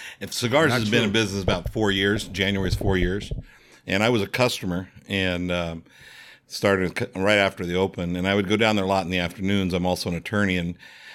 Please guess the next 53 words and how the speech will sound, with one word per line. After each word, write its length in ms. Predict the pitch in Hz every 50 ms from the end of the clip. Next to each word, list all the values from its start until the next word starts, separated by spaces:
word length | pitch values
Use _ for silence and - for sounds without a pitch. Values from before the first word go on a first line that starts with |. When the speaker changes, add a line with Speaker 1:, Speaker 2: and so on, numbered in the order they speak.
| - -
Speaker 1:
and 160 | - 92 90
I'm 180 | 87 85 82
kinda 240 | 80 - 107 104 95
semi-retired 800 | 85 - - 107 98 90 87 87 87 73 - 90 87 95 92 87 85
as 60 | 80
an 60 | 82
attorney, 340 | 78 - - 107 98 92 90
so 120 | 87 - 87
I'd 80 | 85 -
spend 180 | - - 98
a 40 | 92
lot 160 | 90 90 85
of 40 | 85
my 80 | 85 85
afternoons 540 | 85 82 82 - 87 90 101 107 101 98 85
down 220 | 90 87 87 85
there. 240 | 85 87 85 85 - _ _ _ _ _ - - - - - _ _
And 500 | - 85 90 90 90 87 85 85 82 80
they 140 | 98 107 104
had 140 | 107 113 107
opened 280 | 120 139 147 - 117 113
about 160 | 110 110 101
a 40 | 95
year, 380 | 87 87 101 104 101 98 92
and 100 | 87 85
there 100 | 90 90
was 180 | 87 87 85 85
a 40 | 92
day 240 | 82 92 92 95 95
they 80 | 92
were 100 | 87 82
gonna 120 | 87 87 90
have 100 | 90 -
to 60 | -
be 80 | 101 85
closed 380 | - - 104 98 98 92 87
on 80 | 92 87
a 60 | 80
Saturday 480 | - - - 98 95 95 95 85 90 90
because 480 | 85 85 - - - 87 85 80 - - _ - - - - - -
the 100 | - 98
owners 260 | 98 95 92 92 85
owned 140 | 98 90 87
another 240 | 87 101 117 113 110
bar, 360 | 101 87 101 98 95 92 92
big 180 | 85 78 92 82
event 280 | 92 82 90 90 87
out 180 | 87 87 85 -
there, 140 | - 90 87
didn't 160 | 80 85 90
have 100 | 85 80
a 40 | 78
bartender. 600 | 78 82 82 85 - - - 82 82 - -